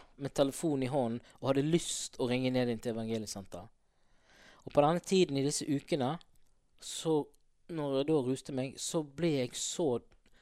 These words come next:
psykotisk og så dårlig i perioder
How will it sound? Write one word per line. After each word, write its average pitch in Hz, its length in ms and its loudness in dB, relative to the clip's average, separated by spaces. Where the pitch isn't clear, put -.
psykotisk - 840 -6
og - 100 -10
så 151 160 -2
dårlig 123 600 0
i - 80 -8
perioder 101 480 -2